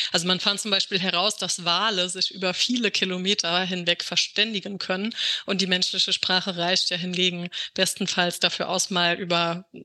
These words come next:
hundert Meter oder ein paar hundert Meter miteinander zu kommunizieren, wenn man schreit. <laughs> Ja, und die Sprache mancher Tiere ist so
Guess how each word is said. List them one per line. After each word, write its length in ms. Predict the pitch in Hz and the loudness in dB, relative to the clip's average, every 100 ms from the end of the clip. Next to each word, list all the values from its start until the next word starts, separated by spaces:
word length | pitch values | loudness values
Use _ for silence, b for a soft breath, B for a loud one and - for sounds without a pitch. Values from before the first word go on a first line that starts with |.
| - 185 | -10 0
hundert 420 | 196 202 165 - | 2 4 2 2
Meter 340 | 180 175 170 | 2 2 2
oder 360 | 170 175 170 190 | 2 2 0 -4
ein 120 | 196 | -6
paar 280 | - 185 190 | 0 4 4
hundert 300 | 190 185 170 | 4 2 0
Meter 340 | 185 175 170 170 | 0 0 0 0
miteinander 540 | 175 175 175 185 175 | 0 0 0 0 0
zu 120 | - | 0
kommunizieren, 640 | 180 185 175 175 - 202 185 | -2 -4 -2 -4 -2 -4 -4
wenn 100 | 185 | -6
man 140 | 180 | -2
schreit. 460 | - - 185 170 226 - | 0 2 0 0 -4 -2
<laughs> 80 | 240 - B B B B B - | -2 0 B B B B B -2
Ja, 160 | 196 180 | 0 2
und 120 | 208 - - | 0 -2 0
die 40 | |
Sprache 440 | - - 196 208 | 0 0 0 2
mancher 440 | 208 196 208 220 202 | 0 2 2 0 -2
Tiere 320 | - 233 208 | 0 2 2
ist 300 | 196 - - | 0 0 0
so 380 | 220 262 285 | 2 2 0